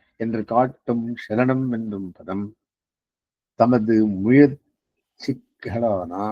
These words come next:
கர்மம், ஞானம், பக்தி முதலான உபாயாந்தரங்களுக்கும் உபாயத்துவம் கூறும் உபாயாந்தர நிஷ்டர் பட்சத்தை தவிர்க்கிறது.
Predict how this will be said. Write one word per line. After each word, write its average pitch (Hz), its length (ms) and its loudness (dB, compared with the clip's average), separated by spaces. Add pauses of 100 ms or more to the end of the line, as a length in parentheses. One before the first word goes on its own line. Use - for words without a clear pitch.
(220)
கர்மம், 127 560 2 (240)
ஞானம், 117 640 0 (120)
பக்தி - 640 -4 (680)
முதலான 127 500 6
உபாயாந்தரங்களுக்கும் 123 1600 2 (960)
உபாயத்துவம் 135 840 6
கூறும் 117 480 -2 (500)
உபாயாந்தர 123 840 0
நிஷ்டர் 110 520 -4 (180)
பட்சத்தை - 680 -6 (180)
தவிர்க்கிறது. 87 960 -4